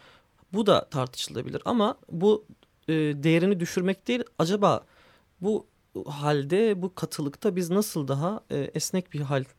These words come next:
bir varoluş düşünebiliriz? Buna insanları katılabiliriz. Bunun için daha özgür tabii modeller mümkün. Haliyle bu program aslında bir yandan bunca bir şey olurken, tamam, bunları bir şekilde aktüel olarak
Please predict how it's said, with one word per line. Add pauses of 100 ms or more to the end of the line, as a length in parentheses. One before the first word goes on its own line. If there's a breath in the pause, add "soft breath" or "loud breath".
(480)
bir
varoluş
düşünebiliriz? (580 loud breath)
Buna (560)
insanları
katılabiliriz.
Bunun
için
daha
özgür
tabii (960)
modeller
mümkün. (520 soft breath)
Haliyle
bu
program
aslında
bir
yandan
bunca
bir
şey
olurken, (220)
tamam,
bunları
bir
şekilde (440)
aktüel
olarak